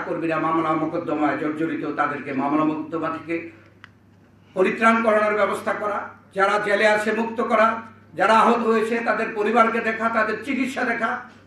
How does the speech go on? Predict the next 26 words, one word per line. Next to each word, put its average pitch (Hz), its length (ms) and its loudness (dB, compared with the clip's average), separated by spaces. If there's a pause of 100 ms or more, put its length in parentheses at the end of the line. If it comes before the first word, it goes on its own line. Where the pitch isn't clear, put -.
(600)
এবং 269 280 6 (720)
যে 226 80 4 (120)
সকল 262 240 2 (100)
এলাকায় 196 340 2 (200)
আমাদের 277 320 4 (100)
প্রার্থী 208 380 0
ছিল 190 120 -4 (120)
না, 180 60 4 (140)
জোট 233 220 6 (100)
বা 214 80 2 (100)
অন্যদের 190 420 0
প্রা-, 175 240 0
অন্য 170 120 -2 (140)
প্রার্থী 175 340 -2
ছিল 175 100 -6 (100)
আমাদের 156 320 -4
পক্ষে, 156 260 -10 (440)
সেখানে 226 340 2 (100)
আমাদের 175 260 0 (560)
দলের 254 280 8 (100)
পক্ষ 214 180 -2 (140)
থেকে - 180 -4 (120)
তাদের 156 220 -2 (120)
সকল 175 220 -4 (100)
কিছুর 147 240 -6 (100)
পুনর্বাসনের 151 720 -2